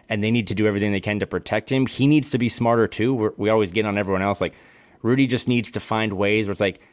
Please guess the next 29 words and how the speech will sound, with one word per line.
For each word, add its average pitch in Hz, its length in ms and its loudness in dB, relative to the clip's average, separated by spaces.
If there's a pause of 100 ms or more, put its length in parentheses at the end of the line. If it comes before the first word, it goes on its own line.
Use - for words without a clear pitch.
(240)
"I'm 117 80 -2
just 143 180 0
maybe 135 240 2
not 98 280 0
gonna 98 180 -2
contest 95 420 -4
that - 180 -6
shot." - 200 -8
It's 107 160 -4
just, - 220 -4 (500)
even 127 260 0
if 131 140 -2
I 113 80 0
give 107 200 -4
up 101 120 -4
a 98 40 -2
bucket, 90 460 -2
it's - 180 -6
just - 420 -8
better 104 340 2
and 104 160 -2
more 98 160 0
valuable 95 420 0
for 95 140 -6
me 98 120 0
to 92 80 -2
play 95 380 -2
a - 80 -6
n-, 98 180 -4